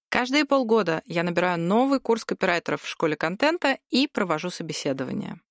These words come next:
На каждом курсе есть возможность учиться бесплатно, и нередко конкурс достигает двухсот человек на три места. Я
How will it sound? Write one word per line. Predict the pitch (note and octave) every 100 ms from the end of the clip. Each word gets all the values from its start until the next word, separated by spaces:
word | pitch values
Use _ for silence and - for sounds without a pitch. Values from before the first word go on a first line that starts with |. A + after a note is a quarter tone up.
| _ _ _ _ _ _
На | F3+
каждом | G#3+ A3 A3+
курсе | C4 E4 B3+
есть | G#3+ C4
возможность | G3 F3 G3+ G3 -
учиться | D#3+ G3 -
бесплатно, | E3+ D#3+ - D#3+ D3 - - _
и | -
нередко | G3 F#3 B3 - F3+
конкурс | A3 B3+ G3
достигает | E3+ E3 - F3 A3 F3
двухсот | E3 F3 - F3+
человек | - D#3 E3 A#3
на | E3+
три | D#3 F3+
места. | F3+ C3+ - - - _ _ _ _ _ _
Я | F3 G3 C4